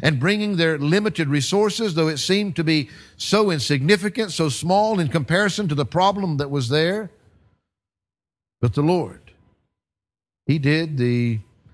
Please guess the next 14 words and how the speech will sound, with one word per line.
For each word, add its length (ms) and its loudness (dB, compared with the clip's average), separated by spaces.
very 240 6
thing 400 2
that 120 2
He 200 2
had 220 -2
told 240 6
His 120 2
disciples 680 2
to 100 2
do 180 4
in 80 -2
the 80 0
first 320 -2
place. 680 -4